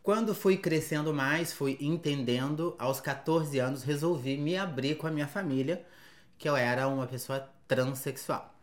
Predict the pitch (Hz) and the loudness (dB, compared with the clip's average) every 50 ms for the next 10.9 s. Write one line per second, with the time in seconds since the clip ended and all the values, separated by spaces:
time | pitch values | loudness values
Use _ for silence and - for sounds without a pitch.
0 | - - - - - - - 170 190 147 113 123 131 - 165 170 165 151 - 139 | -20 -20 -20 -20 -14 -8 -4 -2 0 2 0 0 0 0 -2 -2 -2 -2 -2 0
1 | 131 143 156 143 120 117 135 135 - - - 156 147 139 147 196 220 190 151 131 | 0 0 0 -2 -2 -4 -4 -4 -4 -6 -6 -4 -2 0 0 0 0 2 4 4
2 | 107 98 95 98 - - 98 95 - - 117 107 98 131 127 - - - 107 107 | 4 2 0 -6 -10 -12 -12 -12 -10 -10 -10 -8 -8 -8 -10 -8 -6 -4 -4 -4
3 | 113 - - - 117 107 101 101 - 110 117 117 - - - - - - - 151 | -6 -8 -6 -6 -6 -6 -6 -8 -6 -6 -6 -4 -4 -4 -4 -4 -4 -2 -2 0
4 | 156 196 233 240 - - - - - - - - - 147 123 - - - 139 139 | 0 -2 -4 -6 -10 -14 -18 -18 -18 -18 -18 -18 -18 -18 -18 -16 -8 -4 0 2
5 | 135 135 135 139 135 131 127 131 127 131 127 139 135 127 127 131 123 123 120 143 | 2 2 4 4 4 4 4 6 4 4 4 2 2 0 2 2 2 2 2 2
6 | 147 143 139 143 139 131 110 104 104 101 - - - - - - - - - - | 0 0 2 2 4 4 4 2 0 -2 -6 -10 -14 -18 -20 -20 -18 -16 -16 -16
7 | 123 - - 123 131 131 131 131 127 127 127 123 113 107 123 123 123 120 117 113 | -14 -8 -4 0 0 2 2 2 2 2 2 0 0 0 2 4 4 4 4 2
8 | 113 110 104 101 80 65 58 - - - - - - - - - 147 135 110 - | 2 0 -2 -4 -6 -8 -10 -14 -16 -20 -20 -20 -20 -14 -8 -4 -4 -4 -4 -4
9 | - 107 101 95 104 - - 135 - - - - 120 123 156 214 214 160 131 120 | -6 -6 -6 -4 -6 -6 -8 -12 -12 -12 -6 -4 -2 -2 -2 -2 -2 0 0 0
10 | 120 123 123 120 117 120 - - - 117 117 120 123 127 127 - - - | 0 0 -2 -2 -4 -4 -8 -10 -8 -4 -2 0 0 -2 -2 -6 -12 -18